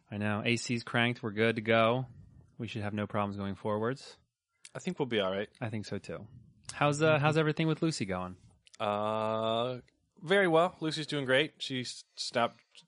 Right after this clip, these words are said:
Speaker 2: drinking from a bottle, which has been inconvenient.
Speaker 1: Sorry to hear
Speaker 2: But
Speaker 1: that.
Speaker 2: other than that, she's a great,
Speaker 1: Was she
Speaker 2: she's a
Speaker 1: going,
Speaker 2: great kid.
Speaker 1: was she going solid for a little bit? Or I guess, was she going liquid solid for a little bit?
Speaker 2: <laughs> She was, like, good with, like, one a day for, like, a month or three weeks or so.
Speaker 1: Okay.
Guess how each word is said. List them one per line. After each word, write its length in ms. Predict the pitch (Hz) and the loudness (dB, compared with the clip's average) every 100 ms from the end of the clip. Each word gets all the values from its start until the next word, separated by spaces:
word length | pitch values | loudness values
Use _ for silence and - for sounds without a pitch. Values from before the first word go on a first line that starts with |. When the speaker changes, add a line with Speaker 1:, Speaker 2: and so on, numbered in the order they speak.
| - | -8
Speaker 2:
drinking 340 | 117 110 113 | -6 -6 -6
from 120 | 101 107 | -2 -2
a 80 | |
bottle, 440 | 95 101 107 135 135 | 0 0 0 0 -4
which 160 | - - | -16 -16
has 120 | 104 | -8
been 500 | 107 104 104 104 107 | -6 -4 -6 -8 -6
inconvenient. 580 | 139 131 123 127 151 208 _ _ _ _ _ _ _ - | -4 -2 2 4 4 2 _ _ _ _ _ _ _ -12
Speaker 1:
Sorry 220 | 131 120 | -8 -6
to 40 | |
hear 120 | 113 | -2
Speaker 2:
But 140 | 120 170 | 2 4
Speaker 1:
that. 40 | |
Speaker 2:
other 160 | 165 170 | 4 4
than 120 | 143 | 2
that, 160 | 123 107 | 2 0
she's 160 | 113 | -4
a 20 | 104 | 0
great, 120 | 135 | 2
Speaker 1:
Was 60 | |
she 120 | 123 151 | 4 4
Speaker 2:
she's 80 | |
a 40 | 156 | 4
Speaker 1:
going, 220 | 156 156 | 4 2
Speaker 2:
great 160 | 151 - | 0 0
kid. 100 | 143 | 0
Speaker 1:
was 100 | 143 | 2
she 120 | 160 | 2
going 240 | 156 156 151 | 2 0 0
solid 360 | 165 156 180 | 0 2 2
for 140 | - 202 | 0 -2
a 40 | |
little 220 | 220 233 | 0 0
bit? 240 | 233 254 214 | 0 -2 2
Or 100 | 139 | 4
I 80 | 123 | 6
guess, 180 | 127 - | 6 4
was 140 | 131 | 0
she 80 | 131 | 2
going 240 | 123 113 | 2 4
liquid 320 | 110 127 170 160 | 4 2 2 4
solid 340 | 185 190 196 | 4 4 2
for 100 | 196 | 0
a 60 | 196 | 0
little 220 | 202 208 | 2 2
bit? 220 | 233 240 - | 0 -2 -8
Speaker 2:
<laughs> 40 | - _ _ | -12 _ _
She 160 | - 165 | -4 -2
was, 280 | 175 - - - | 0 -4 -8 0
like, 320 | 135 131 - | 4 4 0
good 160 | - 131 | -2 0
with, 180 | 113 107 | 0 0
like, 160 | 101 | -2
one 220 | 104 110 | 0 2
a 60 | 113 | 2
day 260 | 104 101 98 | 2 2 2
for, 180 | - | 0
like, 380 | 95 90 90 - _ _ _ | 2 2 0 -8 _ _ _
a 60 | - | -10
month 340 | 98 92 - | -6 -8 -8
or 180 | 98 92 - _ - | -10 -10 -14 _ -6
three 160 | 110 104 | -4 -2
weeks 280 | 101 - | -4 -6
or 60 | - | -8
so. 280 | - 87 - - | -6 -6 -4 -2
Speaker 1:
Okay. 280 | 147 165 | 2 2